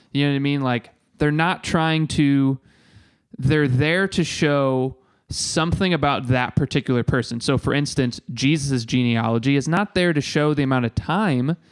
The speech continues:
between Adam and Jesus. It, there are theological motives as to which name is there. One, it connects Jesus to David, which was huge for Matthew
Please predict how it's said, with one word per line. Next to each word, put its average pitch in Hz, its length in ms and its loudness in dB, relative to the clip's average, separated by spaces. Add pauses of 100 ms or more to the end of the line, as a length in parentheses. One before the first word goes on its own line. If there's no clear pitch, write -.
(160)
between 131 460 0
Adam 120 500 0 (220)
and 120 120 0
Jesus. 117 600 -2 (180)
It, 143 240 -2 (120)
there 160 340 0
are 156 100 2
theological 160 1300 -2 (680)
motives 131 800 0 (220)
as 135 200 -2
to 135 160 0
which 120 400 -2
name 131 320 0
is 110 140 -4
there. 120 420 -6 (460)
One, 170 480 0 (120)
it - 320 -4
connects 135 380 0
Jesus 131 600 0
to 127 140 -2
David, 120 540 -2
which 127 180 -2
was 123 180 -2
huge 185 560 0
for 143 140 0
Matthew 143 600 -2